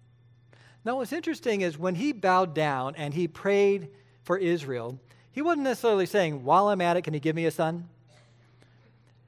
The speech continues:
He was praying for the people of Israel. He was praying for the nation of Israel. He was praying that the Lord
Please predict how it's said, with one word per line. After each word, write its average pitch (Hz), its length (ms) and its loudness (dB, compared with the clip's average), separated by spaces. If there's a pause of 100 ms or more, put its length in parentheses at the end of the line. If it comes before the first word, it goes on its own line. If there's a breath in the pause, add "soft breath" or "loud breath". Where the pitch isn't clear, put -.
(220 soft breath)
He 247 120 0
was 294 160 4
praying 220 600 0
for 190 200 4
the 180 80 2
people 175 420 0
of 147 280 -2
Israel. 170 420 0
He 190 140 2
was 175 100 0
praying 247 380 -2
for 165 260 4
the 156 140 0
nation 160 580 -4
of 139 100 -4
Israel. 185 340 2
He 165 100 2
was 160 100 0
praying 254 440 -2
that 165 140 2
the 156 120 2
Lord 185 640 4